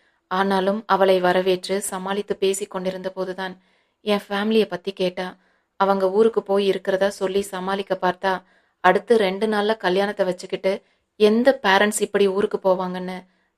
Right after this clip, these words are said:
சண்டை போட்டவ, அவங்க குணம்தான் எனக்கும் இருக்கும்னு பேசினா. அவளை கொஞ்சம் கூல் செய்ய நினைச்சு நான் ஜூஸ் போட போன நேரமா பார்த்து என் கெட்ட நேரமோ என்னமோ, அடுத்து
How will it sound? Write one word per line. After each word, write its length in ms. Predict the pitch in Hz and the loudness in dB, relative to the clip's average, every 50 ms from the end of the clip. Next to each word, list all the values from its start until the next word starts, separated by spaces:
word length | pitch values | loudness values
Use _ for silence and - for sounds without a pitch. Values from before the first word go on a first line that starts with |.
| - | -6
சண்டை 320 | - 196 185 190 190 208 202 | -2 -2 -2 0 0 -2 -2
போட்டவ, 400 | - 185 185 180 185 185 170 185 180 175 - _ _ _ _ _ _ _ - | 0 0 -2 0 0 0 2 2 2 0 -2 _ _ _ _ _ _ _ 2
அவங்க 300 | 196 196 208 208 202 202 | 4 4 4 4 2 2
குணம்தான் 540 | 196 202 202 202 214 214 214 214 214 220 220 214 | 0 0 0 0 0 0 0 0 0 0 0 0
எனக்கும் 440 | 190 180 185 196 190 - 220 208 196 | 0 -2 -2 -4 -6 -6 -6 -2 0
இருக்கும்னு 500 | 180 185 190 190 - 196 185 185 185 185 180 175 180 _ - | 0 0 0 0 -4 -6 -6 -4 -4 -4 -6 -8 -10 _ -6
பேசினா. 420 | 180 180 180 180 - 180 180 175 180 - _ _ _ _ _ _ _ _ _ _ - 196 | -6 -6 -6 -6 -10 -10 -10 -10 -10 -12 _ _ _ _ _ _ _ _ _ _ -2 0
அவளை 280 | 196 196 202 208 202 202 | 4 4 4 4 4 2
கொஞ்சம் 420 | - - 214 214 208 226 220 226 | 0 0 0 0 0 -2 -6 -6
கூல் 260 | - - 220 226 226 220 | -2 0 2 2 2 0
செய்ய 340 | - - 202 196 208 202 196 | -2 -2 -2 -2 0 -2 -2
நினைச்சு 420 | 190 185 190 190 190 - 202 190 185 185 _ _ _ _ _ _ _ - 208 | -2 -4 -4 -4 -4 -2 -2 -2 -2 -2 _ _ _ _ _ _ _ -2 0
நான் 180 | 208 208 202 | 2 2 2
ஜூஸ் 300 | 180 214 226 233 233 - - | 2 2 2 2 0 -2 0
போட 200 | - 202 196 196 190 190 | 2 2 4 4 4 2
போன 300 | - 190 190 190 196 185 | 2 0 0 0 0 -2
நேரமா 420 | 185 185 190 196 196 202 208 208 | 0 0 0 0 0 0 -2 -4
பார்த்து 360 | 208 - 185 180 180 - - 196 185 190 | -2 2 2 2 2 2 -2 -4 -4 -4
என் 200 | 196 196 196 - | -6 -8 -8 -8
கெட்ட 320 | 202 196 - _ - 233 | -10 -10 -8 _ -4 -4
நேரமோ 360 | 226 214 196 196 185 190 202 208 | -2 -2 -2 -4 -6 -6 -10 -10
என்னமோ, 380 | 196 180 180 180 180 185 180 185 - _ _ _ _ _ _ _ _ _ _ _ _ _ _ _ _ _ _ _ - | -8 -8 -8 -8 -8 -10 -10 -12 -14 _ _ _ _ _ _ _ _ _ _ _ _ _ _ _ _ _ _ _ -2
அடுத்து 400 | - 196 190 202 202 - 214 196 | 2 4 4 4 4 4 4 4